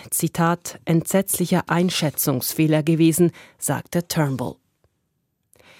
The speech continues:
Die Schweizer Biathletinnen haben an den Olympischen Spielen erneut ein Diplom geholt.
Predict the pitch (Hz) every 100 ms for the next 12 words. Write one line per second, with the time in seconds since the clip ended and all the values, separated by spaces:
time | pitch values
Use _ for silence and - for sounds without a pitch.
0 | _ _ _ _ _ - 220 - - 196
1 | 226 - 240 226 220 196 - 131 - 139
2 | 127 131 139 143 147 147 147 147 156 160
3 | 180 190 180 165 - 190 208 233 208 190
4 | 196 175 180 - - 175 170 - 208 -
5 | 175 143 123 120 - -